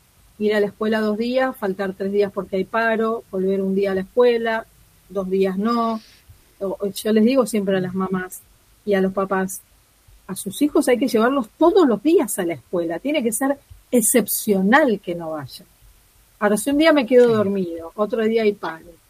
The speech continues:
Speaker 1: otro día no tengo ganas de llevarlo, al otro día lo llevo, después no lo vuelvo a llevar por dos días, eh, me da fiaca,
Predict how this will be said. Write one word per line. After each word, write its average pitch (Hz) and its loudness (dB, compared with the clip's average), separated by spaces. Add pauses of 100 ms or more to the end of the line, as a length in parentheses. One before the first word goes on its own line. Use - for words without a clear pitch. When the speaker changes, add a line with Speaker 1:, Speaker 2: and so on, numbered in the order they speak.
(360)
Speaker 1:
otro 226 0
día 240 4
no 226 0
tengo 220 0
ganas 220 0
de 208 0
llevarlo, 175 -6
al 202 -6
otro 214 -2
día 220 2
lo 214 2
llevo, 180 0
después 180 -6
no 240 0
lo 226 0
vuelvo 226 2
a 220 -4
llevar 226 -4
por 226 -8
dos 214 -4
días, 180 -4 (420)
eh, 190 0
me 214 2
da 240 2
fiaca, 185 -4